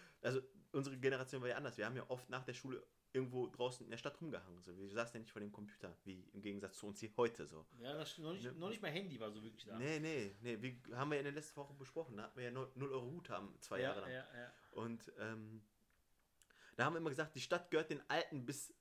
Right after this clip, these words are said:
Speaker 1: ein Uhr, <laughs> danach kommen wir, so.
Speaker 2: <laughs>
Speaker 1: Aber weißt du, was mich immer abgefuckt hat? Ohne Scheiß, weißt du, was mich immer abgefuckt hat? Wenn ich im Bus gesessen hab, ne, morgens, und dann fuhr der Bus rechts ran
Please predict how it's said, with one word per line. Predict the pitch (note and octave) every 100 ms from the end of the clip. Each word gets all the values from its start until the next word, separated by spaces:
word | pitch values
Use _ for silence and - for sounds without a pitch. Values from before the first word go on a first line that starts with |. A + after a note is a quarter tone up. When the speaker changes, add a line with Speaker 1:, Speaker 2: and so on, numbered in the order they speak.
| _ _ -
Speaker 1:
ein | C#3 D3
Uhr, | D3 G2 -
<laughs> |
danach | A2+ C#3 E3+ E3
kommen | F3 D3 C3+ C#3
wir, | E3 C3+
so. | F3
Speaker 2:
<laughs> | - A2+ G#2 - - - - -
Speaker 1:
Aber | B2+
weißt | C#3+ C3+
du, |
was | B2
mich | -
immer | G#2+
abgefuckt | G2+ - F#3+ -
hat? | G2 - -
Ohne | A2+ A2+
Scheiß, | A2+ G#2 G#2
weißt | A2 A2
du, |
was | G#2+
mich | G#2+
immer | A2+
abgefuckt | F#2+ - - -
hat? | F2+ - _ - _ _ - - _ _ _ _ _ -
Wenn | A#2
ich | C3
im | A2+ A2
Bus | C#3+ -
gesessen | G#2 E2+ - - F2
hab, | - - _ _ _
ne, | G2 G2 A2 _ _ _ -
morgens, | A2 A2+ G2+ D2+ C#2+ - - _ _ _ _ _ _ _ -
und | G#2+
dann | B2
fuhr | B2+ C#3+
der | B2+ A#2+
Bus | C#3+ C#3+ C3+
rechts | C#3+ - - A#2+
ran | A#2 B2